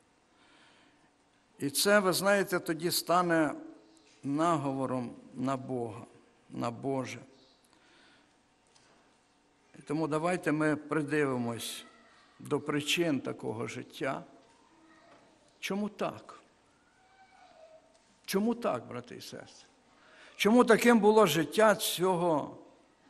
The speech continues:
молодого чоловіка? Думаю, що молодого чоловіка. І дозвольте, невичерпно це, але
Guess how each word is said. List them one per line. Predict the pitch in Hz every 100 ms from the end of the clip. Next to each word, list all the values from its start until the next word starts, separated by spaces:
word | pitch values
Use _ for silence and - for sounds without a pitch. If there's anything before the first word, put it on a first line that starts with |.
| - - _ -
молодого | 143 151 147 143 156 135
чоловіка? | 127 - 139 127 123 123 - - - -
Думаю, | 147 175 131 120
що | -
молодого | 123 123 120 123 127 -
чоловіка. | - - 98 - - - - _ _ _ _ _ _ _ _ _ _ - - - -
І | 165
дозвольте, | 180 160 196 247 220 220 214 190 151 - -
невичерпно | 160 185 196 180 240 240 208 170 190 175
це, | - 185
але | 175 165 165 185 170 156